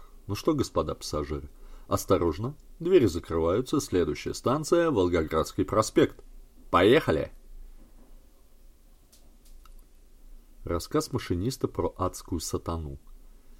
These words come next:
Въезжаю на станцию. На платформе стоит священник. Видя мой поезд, начинает его крестить.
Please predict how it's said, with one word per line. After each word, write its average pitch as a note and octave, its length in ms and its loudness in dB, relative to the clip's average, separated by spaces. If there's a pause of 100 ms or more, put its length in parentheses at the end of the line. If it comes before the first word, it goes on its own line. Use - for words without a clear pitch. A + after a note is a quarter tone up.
(640)
Въезжаю F#2+ 420 2
на C3+ 120 0
станцию. - 520 -8 (960)
На E2+ 120 -8
платформе G2 520 0
стоит F2+ 340 -2
священник. G2+ 720 -6 (600)
Видя B2 260 4
мой F#2 160 0
поезд, F#3+ 360 0
начинает G2+ 480 -2
его F#2+ 160 0
крестить. - 580 -6